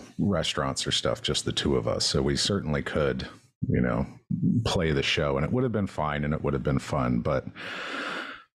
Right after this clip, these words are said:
you know, we met at an open mic, and that particular open mic was very well known for just jamming with people you've never played with before.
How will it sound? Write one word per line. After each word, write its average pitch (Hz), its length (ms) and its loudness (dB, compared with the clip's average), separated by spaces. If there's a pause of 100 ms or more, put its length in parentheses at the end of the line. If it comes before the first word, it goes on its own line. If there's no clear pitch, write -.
(200)
you 117 120 4
know, 107 120 4
we 101 200 4
met 98 320 0
at 92 100 -2
an 90 100 0
open 85 280 0
mic, 73 400 -2 (320)
and 82 200 4
that 113 200 -2
particular 104 580 0
open 87 260 0
mic 82 340 0
was 78 340 0 (140)
very 92 360 2
well 95 240 0
known 78 400 0
for 76 200 -2
just 71 420 0 (340)
jamming 78 440 2
with 67 180 0
people 67 280 0
you've 64 180 2
never 65 220 2
played 123 320 0
with 64 220 -4
before. - 540 -2